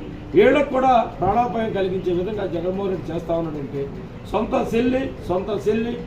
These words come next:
బాబాయ్ మర్డర్ చేసిన వ్యక్తుల్ని ఇంతవరకు అరెస్ట్ చేయలేకపోవటం, దాని మీద సీబీఐ ఎంక్వైరీ చేసి నిజాలు ఏంటనేది బయట తేల్చలేకపోవటం, చే-, వాళ్ళ కుటుంబాన్నే కాపాడుకోలేనటువంటి ముఖ్యమంత్రి ఇవాళ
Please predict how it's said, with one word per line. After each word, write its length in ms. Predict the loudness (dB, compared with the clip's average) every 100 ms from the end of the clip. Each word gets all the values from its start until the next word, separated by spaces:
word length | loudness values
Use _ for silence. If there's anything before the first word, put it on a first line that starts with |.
| -12 -4 4
బాబాయ్ 360 | 6 6 4 0
మర్డర్ 280 | 0 -2 2
చేసిన 220 | 2 2 0
వ్యక్తుల్ని 360 | 0 0 0 0
ఇంతవరకు 320 | 0 -2 0 -2
అరెస్ట్ 200 | -2 0
చేయలేకపోవటం, 520 | 0 0 0 -2 -4 -8 -12 -14 -14 -2 2
దాని 200 | 2 2
మీద 140 | 0 2 0
సీబీఐ 300 | 0 0 2 2
ఎంక్వైరీ 300 | 2 2 6 8
చేసి 260 | 8 6 6 4 -10 -10 -10 -10 -10 -10 -8 0
నిజాలు 300 | 2 4 4 4
ఏంటనేది 340 | 2 0 -2 0
బయట 160 | 0 0 -2
తేల్చలేకపోవటం, 640 | -2 0 -2 -2 -2 -4 -4
చే-, 140 | -4 -2 -2
వాళ్ళ 140 | -2 -2
కుటుంబాన్నే 500 | 0 0 2 2 2 2 2
కాపాడుకోలేనటువంటి 1040 | 2 2 0 0 0 0 0 0 -2 -2 -4
ముఖ్యమంత్రి 500 | -2 0 0 0 -4 -6 -10 -10 -6 0
ఇవాళ 180 | 2